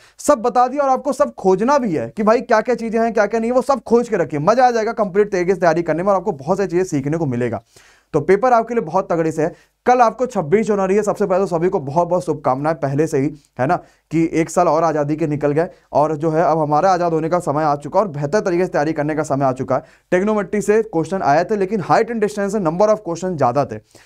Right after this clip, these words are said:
तो मिलेंगे सीधे हम लोग शाम को छः बजे एक बेहतरीन कंप्लीट वीडियो के साथ। कल की जो आपके लिए कंप्लीट होगा वो कल का जो है, कल I think तो पेपर होगा नहीं किसी का,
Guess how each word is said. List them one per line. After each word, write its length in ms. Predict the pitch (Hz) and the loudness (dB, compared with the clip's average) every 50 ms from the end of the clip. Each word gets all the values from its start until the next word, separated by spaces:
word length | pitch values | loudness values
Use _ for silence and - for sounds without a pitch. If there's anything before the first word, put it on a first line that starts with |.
| _ _ - | _ _ -2
तो 80 | 147 | 0
मिलेंगे 360 | 143 151 185 226 247 247 247 247 | 0 2 2 2 2 2 0 0
सीधे 200 | 233 226 220 226 | 0 0 2 2
हम 140 | 220 214 | 2 0
लोग 100 | 220 226 | 0 -2
शाम 280 | 220 - 190 160 165 180 | -2 0 0 0 0 0
को 120 | 175 214 | -2 -2
छः 220 | 208 - - 151 147 | -4 -2 -2 -2 0
बजे 180 | 147 156 175 | 0 0 0
एक 120 | 190 170 131 | -2 -2 -2
बेहतरीन 420 | 139 139 - - 160 165 220 254 | -4 -4 -2 0 0 0 0 0
कंप्लीट 420 | 247 - 190 - 151 170 180 170 139 | 0 -2 -2 -2 0 -2 -2 0 0
वीडियो 220 | 139 143 151 160 | 0 0 0 0
के 100 | 156 156 | 0 0
साथ। 180 | 151 139 139 135 - _ _ _ _ _ _ | 0 0 0 -2 -4 _ _ _ _ _ _
कल 160 | 233 233 247 | 2 2 2
की 180 | 208 185 240 247 | 0 -4 -6 -4
जो 340 | 202 247 240 240 233 - - - | -2 0 2 2 0 -2 -2 0
आपके 280 | 143 156 156 - 202 196 | 0 0 2 0 0 2
लिए 100 | 202 202 | 2 0
कंप्लीट 420 | 190 156 151 143 165 185 190 170 | 0 -4 -4 -2 0 0 0 0
होगा 160 | 170 165 185 | 0 0 0
वो 160 | 180 170 185 180 | 0 0 -4 -2
कल 180 | - 160 160 | -2 -2 0
का 160 | 156 175 190 185 | 2 2 0 2
जो 140 | 175 180 | 2 0
है, 60 | 180 185 | 0 0
कल 120 | 180 196 190 | 2 2 2
I 100 | 180 180 | 2 0
think 160 | 180 190 190 | -2 -4 -4
तो 60 | 196 185 | -4 -4
पेपर 240 | 175 170 160 196 190 | -2 -2 -2 0 0
होगा 260 | 185 147 139 147 175 | 0 0 0 0 0
नहीं 120 | 180 180 170 | -2 -2 -2
किसी 240 | 170 156 - 143 127 | -2 -2 -2 -2 -2
का, 140 | 156 170 | -2 -4